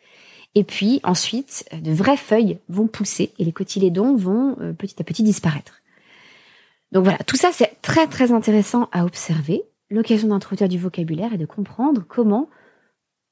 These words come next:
la graine se développe. C'est qu'au départ, la graine a déjà en elle sa réserve d'énergie, mais elle va devoir développer ses racines dans la terre. Cette réserve d'énergie, elle est,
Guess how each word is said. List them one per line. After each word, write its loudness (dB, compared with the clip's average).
la 6
graine 4
se -6
développe. -2
C'est -14
qu'au 0
départ, 2
la 4
graine 2
a 0
déjà 0
en -2
elle -2
sa -12
réserve -8
d'énergie, -10
mais 4
elle 2
va 2
devoir 0
développer -2
ses -6
racines -4
dans -8
la -14
terre. -18
Cette -12
réserve 2
d'énergie, 2
elle 2
est, -2